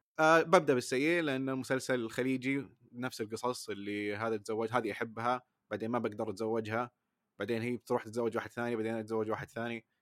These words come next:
واحدة ثانية، وبس، هذه السالفة. أشياء مرة كثير، وشخصيات متعددة عندهم نفس السالفة ونفس المشكلة، وتصير في كل المسلسلات الخليجية. لكن في واحدة من الشخصيات اللي لها نفس السالفة برضو،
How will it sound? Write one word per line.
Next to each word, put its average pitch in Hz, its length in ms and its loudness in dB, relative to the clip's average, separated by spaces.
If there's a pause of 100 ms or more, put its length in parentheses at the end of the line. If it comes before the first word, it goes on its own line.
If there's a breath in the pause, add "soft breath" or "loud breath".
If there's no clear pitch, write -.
واحدة 123 200 -2
ثانية، 127 400 2 (360 loud breath)
وبس، 120 920 2
هذه 120 180 6
السالفة. 92 480 -4 (260)
أشياء 135 200 2
مرة 120 180 4
كثير، 127 360 0
وشخصيات 120 1080 -2 (680)
متعددة 135 540 4
عندهم 123 320 0
نفس 127 160 -4
السالفة 113 340 0
ونفس 110 220 -6
المشكلة، 92 340 -10 (500)
وتصير 147 260 4
في - 80 -2
كل 147 140 4
المسلسلات 117 420 -2
الخليجية. 87 420 -8 (240)
لكن - 300 6 (960)
في 147 80 4
واحدة 160 220 8
من 147 60 0
الشخصيات 120 680 0 (460)
اللي 135 140 6
لها 131 240 6
نفس 151 240 2
السالفة 117 380 2
برضو، 104 500 -2